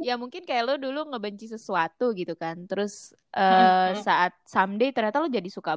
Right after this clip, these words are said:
Speaker 1: banget sama hal itu gitu kan.
Speaker 2: Mm.
Speaker 1: Ya, s-, dari jangka waktu lo benci sampai lo jadi suka itu kan, ya benar kata lo, kita ketemu sama orang-orang atau kita dapat pelajaran,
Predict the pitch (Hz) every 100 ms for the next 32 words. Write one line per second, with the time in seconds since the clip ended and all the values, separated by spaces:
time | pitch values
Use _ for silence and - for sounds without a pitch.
0 | 170 208 208 - 196 175 170 - 196 175
1 | 208 - 175 165 170 165 147 202 202 -
2 | _ _ _ _ - 196 190 185 - 233
3 | - 214 208 208 220 214 220 202 208 202
4 | 202 208 208 202 202 - 277 262 220 214
5 | 202 196 190 202 214 - 190 208 277 339
6 | 349 349 _ _ 202 202 277 240 226 233
7 | 214 208 208 - 220 285 311 - _ 226
8 | 196 190 196 190 180 175 170 - 220 208
9 | 196 185 - 185 - 185 220 214 190 -
10 | 196 - _ - 185 180 185 185 185